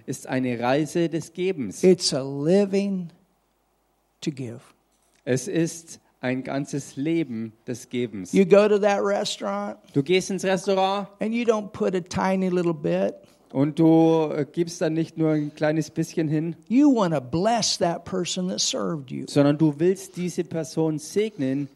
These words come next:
Speaker 1: die dir dient.
Speaker 2: I've done that before,
Speaker 1: Ich hab das, äh, schon gemacht,
Speaker 2: where I put quite a bit extra.
Speaker 1: Hvor jeg
Speaker 2: I just
Speaker 1: hin-
Speaker 2: had that leading. I, I don't know, Lord, it just kept coming. Bless this person with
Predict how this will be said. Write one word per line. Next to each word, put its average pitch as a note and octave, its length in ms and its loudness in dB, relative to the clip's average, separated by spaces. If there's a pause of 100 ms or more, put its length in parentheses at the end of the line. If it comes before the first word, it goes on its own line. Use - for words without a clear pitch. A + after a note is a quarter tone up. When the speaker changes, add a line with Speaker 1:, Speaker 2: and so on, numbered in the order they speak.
(140)
Speaker 1:
die D3 120 -10
dir C3 220 -4
dient. A2 400 -8
Speaker 2:
I've F#3+ 260 2
done G#3 240 0
that F3 240 -6
before, D3 580 -10
Speaker 1:
Ich B2 160 -8
hab D#3 180 -4
das, D#3 320 -4
äh, C3 460 -4
schon C3 320 -4
gemacht, C3 540 -4
Speaker 2:
where F3+ 240 2
I E3 60 -2
put G3 320 -2 (280)
quite F#3 260 0
a - 20 -6
bit E3 200 -2
extra. G3 640 -2 (200)
Speaker 1:
Hvor D3+ 200 6
jeg G3 120 0 (120)
Speaker 2:
I E3 80 4
just E3 240 2
Speaker 1:
hin- F3+ 80 2
Speaker 2:
had F#3+ 120 2
that E3+ 180 -2
leading. F3+ 420 -4
I, D3 160 -10 (200)
I E3+ 80 -6
don't G3+ 160 -4
know, G3 120 -4
Lord, F3+ 320 -4 (200)
it D3+ 160 -10
just D#3 160 -6
kept E3+ 220 -4
coming. F3+ 300 -6 (260)
Bless D3 400 -2
this F#3+ 200 -4
person F#3 480 -8
with C3+ 140 -8